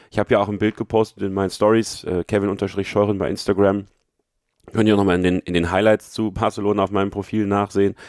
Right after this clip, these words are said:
Die hab ich da alle abgelegt. Dass er am Sonntag mit Carlos Sainz Senior gesprochen hat. Und ich hab da so suffisant als Bildunterschrift genommen, äh, „Wie ist noch die Nummer deines Sohnes?“ Und, äh,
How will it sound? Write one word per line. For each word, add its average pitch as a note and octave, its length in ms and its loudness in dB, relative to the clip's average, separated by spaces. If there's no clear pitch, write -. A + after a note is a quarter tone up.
Die - 40 -2
hab F2+ 80 -2
ich G2 60 -8
da - 80 0
alle F#2+ 160 0
abgelegt. G2 500 0
Dass F#2+ 300 0
er G2 480 4
am G2 160 -4
Sonntag A2 760 -2
mit G2 540 -2
Carlos G#2+ 320 0
Sainz G2 240 -4
Senior G#2 380 2
gesprochen E2 480 -6
hat. D#2 160 -8
Und D#2+ 80 -6
ich E2 100 -6
hab F#2 100 -4
da G2 120 2
so F2+ 100 0
suffisant F2+ 540 0
als F2 180 -4
Bildunterschrift F#2+ 680 -2
genommen, F2+ 400 0
äh, E2 180 -2
„Wie A2 100 4
ist A#2+ 140 0
noch G#2 160 0
die G2 80 -4
Nummer G2+ 180 0
deines F#2 260 -2
Sohnes?“ G#2 380 0
Und, G#2 420 -2
äh, G2 180 2